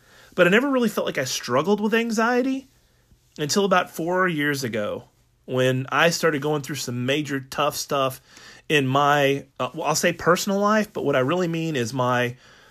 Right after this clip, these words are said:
relationships, okay? And some stuff I was going, going through at home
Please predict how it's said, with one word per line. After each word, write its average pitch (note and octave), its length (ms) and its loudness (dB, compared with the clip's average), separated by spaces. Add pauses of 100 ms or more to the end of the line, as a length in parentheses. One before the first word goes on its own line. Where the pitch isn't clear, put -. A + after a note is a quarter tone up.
(300)
relationships, C#3 1200 2
okay? C3+ 500 -2 (880)
And D#3+ 400 2
some E3+ 200 0
stuff F#3 280 2
I F#3+ 140 6
was G#3+ 180 4
going, D#3+ 460 -2 (100)
going E3+ 280 4
through D#3 260 0
at C#3 180 2
home D#3 680 2